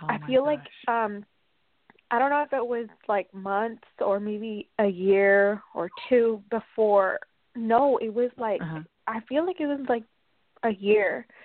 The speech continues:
Speaker 2: or, yeah, like, a few months, like, eight, nine months before her passing. And I remember thinking, like, "Wow, geez, we've been so blessed in our family. Nobody has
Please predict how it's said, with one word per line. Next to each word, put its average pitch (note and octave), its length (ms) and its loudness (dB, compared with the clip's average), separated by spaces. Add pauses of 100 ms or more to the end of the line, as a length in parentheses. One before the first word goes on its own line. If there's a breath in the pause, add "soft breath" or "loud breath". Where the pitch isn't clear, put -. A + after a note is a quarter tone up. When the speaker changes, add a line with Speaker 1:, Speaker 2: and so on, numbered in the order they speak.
(320 loud breath)
Speaker 2:
or, G3 540 0
yeah, A#3+ 300 -4
like, G#3+ 180 -10
a G#3+ 60 -18
few A3 140 -10
months, A3 220 -6
like, G3+ 140 -6 (220)
eight, G#3 280 2
nine G3+ 300 2
months F#3+ 280 0 (100)
before G#3 360 4
her G#3+ 200 -2
passing. B3+ 640 -8 (500 soft breath)
And G#3 140 -2
I G#3 80 0
remember A#3+ 440 0 (140)
thinking, G#3 460 -4
like, G3 240 -8
"Wow, B3+ 440 -2 (120)
geez, A#3+ 280 -4
we've G3+ 360 -6
been A3 240 0 (120)
so G3+ 200 2
blessed A3 480 -2 (120)
in G#3 120 -6
our F#3+ 200 -10
family. A3 480 -6 (1040 soft breath)
Nobody A3+ 360 2
has G#3 240 -6